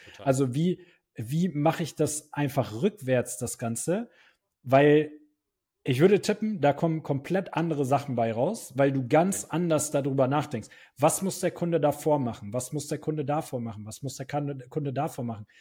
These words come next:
Speaker 2: Anstatt schon mit einer, mit einer Lösung im Endeffekt anzufangen und zu sagen, „Ah ja, am besten machen wir ein Formular, weil da können sie sich dann ja eintragen und ihre Beschwerden ein-, eintragen.“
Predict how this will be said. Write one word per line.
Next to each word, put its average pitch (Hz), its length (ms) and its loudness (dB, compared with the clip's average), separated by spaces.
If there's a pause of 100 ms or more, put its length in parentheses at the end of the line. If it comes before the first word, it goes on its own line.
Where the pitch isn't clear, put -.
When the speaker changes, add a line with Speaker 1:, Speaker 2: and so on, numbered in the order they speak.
(240)
Speaker 2:
Anstatt 127 520 0
schon 151 420 2
mit 143 220 0
einer, 131 340 2
mit 143 180 -2
einer 127 100 2
Lösung 170 520 6
im 156 100 0
Endeffekt 151 360 -2
anzufangen 160 520 -2
und 131 60 -4
zu - 80 -10
sagen, 135 260 -4
„Ah 143 140 -6
ja, 151 400 2
am 123 160 -4
besten 190 400 0
machen 190 300 -4
wir 180 240 2
ein 165 800 0 (260)
Formular, 165 800 4
weil 127 320 2
da 127 140 2
können 135 180 -2
sie 139 80 -6
sich 139 140 -4
dann 151 160 -2
ja 151 80 -2
eintragen 151 460 -2
und 131 100 -2
ihre 135 160 -4
Beschwerden 170 420 -2
ein-, 117 300 -6
eintragen.“ 110 580 -10